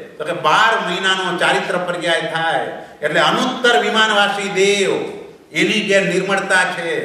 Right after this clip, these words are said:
એના કરતાંય વધારે નિર્મળતા એને પ્રાપ્ત થાય. એટલે સમ્યક દર્શન નિર્મળતાથી આવે છે. સમ્યક દર્શન એ કદાચ મન ચંચળ હોય,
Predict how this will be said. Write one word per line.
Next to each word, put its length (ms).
એના 460
કરતાંય 400
વધારે 520
નિર્મળતા 480
એને 320
પ્રાપ્ત 300
થાય. 280
એટલે 140
સમ્યક 500
દર્શન 400
નિર્મળતાથી 840
આવે 240
છે. 260
સમ્યક 420
દર્શન 720
એ 120
કદાચ 240
મન 240
ચંચળ 420
હોય, 460